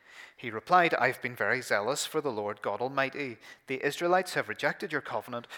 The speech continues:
torn down your altars, and put your prophets to death with the sword. I am the only one left, and now they are trying to kill me too." The Lord said to him, "Go back the way you came, and go to the desert of Damascus.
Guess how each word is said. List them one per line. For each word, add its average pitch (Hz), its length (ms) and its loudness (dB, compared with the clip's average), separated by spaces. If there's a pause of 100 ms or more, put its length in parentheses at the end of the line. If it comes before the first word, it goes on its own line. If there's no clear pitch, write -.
(160)
torn 226 240 2
down 135 200 4
your 113 140 0
altars, 131 380 0
and - 240 -14
put 196 180 -2
your 180 80 2
prophets 151 440 0
to 131 100 -14
death 123 280 -2
with 127 140 -14
the 120 80 -12
sword. 101 340 -6 (460)
I 254 100 8
am 160 120 2
the 147 40 0
only 131 160 -2
one 104 200 -2
left, 113 500 -2 (480)
and 117 160 -6
now 143 220 2
they 151 120 2
are 127 100 4
trying 120 320 -4
to - 60 -14
kill 120 280 -6
me 107 180 -10
too." 101 380 -16 (1500)
The 117 100 -10
Lord 139 260 0
said - 300 0
to 92 80 -4
him, 107 240 -8 (580)
"Go 151 180 -2
back 156 340 6
the 151 60 -4
way 135 140 2
you 160 140 -8
came, 107 460 -10 (360)
and 113 180 -10
go 151 200 -2
to 160 100 -2
the 131 80 -4
desert 120 380 0
of 139 100 -4
Damascus. 110 720 -6